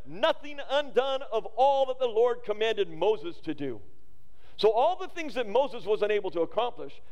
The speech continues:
Joshua comes along and accomplishes them. Why? 'Cause he was obedient to what God said to do.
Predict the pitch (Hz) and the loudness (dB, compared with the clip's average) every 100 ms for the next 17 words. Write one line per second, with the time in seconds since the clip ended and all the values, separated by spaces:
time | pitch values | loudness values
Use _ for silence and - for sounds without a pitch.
0 | - - 285 277 208 202 202 190 185 185 | 2 4 4 0 -4 0 0 0 0 0
1 | 190 185 180 165 - 170 151 123 110 - | 0 0 0 0 -2 -2 -2 -8 -8 -8
2 | 95 - - - - - - 127 190 147 | -8 -8 -8 -8 -8 -8 -4 4 4 4
3 | 123 - - 175 185 156 175 - 226 202 | -4 -8 -6 -4 -4 -2 -2 0 -2 0
4 | 180 - 156 165 147 147 143 139 135 123 | -2 -2 -2 -2 2 2 2 -4 -4 -4
5 | 120 | -6